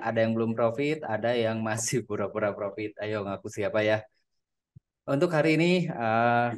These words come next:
masih Chenli lagi sakit ya, kita doakan biar segera sembuh, biar bisa berkumpul lagi. Em, untuk hari ini kita akan melihat outlook, eh, atau potensi atau proyeksi pergerakan emas ini akan kemana nih arahnya,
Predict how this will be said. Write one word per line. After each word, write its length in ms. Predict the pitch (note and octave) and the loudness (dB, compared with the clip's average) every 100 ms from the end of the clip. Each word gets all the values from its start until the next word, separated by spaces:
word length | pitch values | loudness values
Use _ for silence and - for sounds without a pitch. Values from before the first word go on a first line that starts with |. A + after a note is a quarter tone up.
| - - | -10 -14
masih 220 | A#2 A#2 | -14 -10
Chenli 400 | A#2+ A2+ B2 B2 | -6 -4 -2 0
lagi 480 | A2+ G2 F#2+ G2 F#2+ | 0 -2 -6 -10 -6
sakit 280 | - G#2+ - | -6 -4 -4
ya, 60 | G#2 | -4
kita 240 | A2+ G2+ | -2 -2
doakan 320 | F#2 F2+ G2+ G2+ | -2 -2 -2 -2
biar 160 | F2+ | -4
segera 240 | F2 - F#2 | -6 -10 -10
sembuh, 280 | - G2 G#2+ | -8 -6 -4
biar 480 | G2 F#2 F#2+ F2 E2+ | -2 -4 -8 -14 -14
bisa 400 | F#2+ F2+ G2+ F2+ | -14 -8 -8 -8
berkumpul 320 | F2+ F2+ F2+ | -8 -8 -6
lagi. 400 | F2+ F#2+ B2 B2 - - _ _ _ _ _ _ | -6 -6 -6 -8 -20 -20 _ _ _ _ _ _
Em, 960 | C3+ D3+ D#3 D#3 D#3+ D#3 D#3 D#3+ D#3 D#3+ | 0 4 4 4 4 6 6 4 2 0
untuk 320 | D3 D3+ D#3 | 0 0 2
hari 240 | D#3+ F3+ | 4 6
ini 240 | D3+ G2+ B2+ | 4 2 0
kita 160 | D3 D3 | 0 2
akan 80 | D#3 A#2+ | 2 2
melihat 160 | C3 | 0
outlook, 400 | - A2 G2+ A2 - - - | 0 -2 -2 -4 -8 -18 -16
eh, 500 | D#2+ D#2 - - D#2 D#2+ - | -14 -14 -14 -16 -16 -16 -16
atau 240 | F#2+ F#2+ | -8 -6
potensi 400 | G#2 G2 F#2 - | -4 -4 -4 -2
atau 160 | G#2 F#2 | -2 -2
proyeksi 480 | - B2 A#2 A#2 C3 | -2 0 0 -2 -4
pergerakan 480 | A2+ F#2+ F#2 F#2+ | -2 -2 -2 -2
emas 320 | F2+ F#2+ A2+ - | 0 -2 -4 -6
ini 480 | G2+ G#2 A#2+ B2+ | -4 0 2 2
akan 220 | A#2 G2 G2 | 0 -2 -4
kemana 320 | F#2+ A2+ B2 A2+ | -2 0 2 0
nih 160 | G2 | -2
arahnya, 320 | F2 F2+ G2 | -2 -2 -2